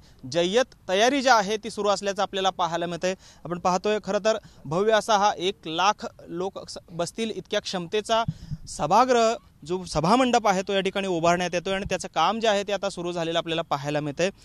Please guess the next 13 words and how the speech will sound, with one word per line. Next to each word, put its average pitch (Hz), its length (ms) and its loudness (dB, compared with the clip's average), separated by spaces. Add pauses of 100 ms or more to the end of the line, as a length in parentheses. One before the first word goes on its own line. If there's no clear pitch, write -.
(260)
पंतप्रधान 180 400 0
नरेंद्र 202 340 -2
मोदी 202 180 -4
यांच्या, 214 380 -2 (360)
अ, 156 60 -2
उपस्थितीमध्ये 196 760 -2 (600)
सोलापूर 226 420 2
लोकसभेचे 208 840 -2
उमेदवार 185 500 0 (280)
राम 175 220 2
सातपुते 190 500 -4 (260)
यांच्या 170 640 0 (220)
समर्थनार्थ 247 720 2